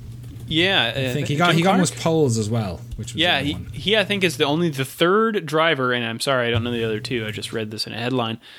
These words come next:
Speaker 1: Uh, the only the third driver ever to get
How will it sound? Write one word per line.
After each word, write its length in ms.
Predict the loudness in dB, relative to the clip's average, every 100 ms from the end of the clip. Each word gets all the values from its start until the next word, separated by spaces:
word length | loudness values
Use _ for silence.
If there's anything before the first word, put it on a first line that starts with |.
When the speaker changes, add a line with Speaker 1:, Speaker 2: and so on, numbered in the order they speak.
| -20 -20 -4
Speaker 1:
Uh, 640 | 0 2 2 2 0 -4 -8 _ _ _ _ _ _ _ _ _ 0
the 120 | 2
only 180 | 4 4
the 140 | 0
third 380 | -2 0 2 2
driver 360 | 0 2 2 2
ever 280 | 2 2 0
to 200 | 0 -6
get 560 | -2 0 0 -2 -8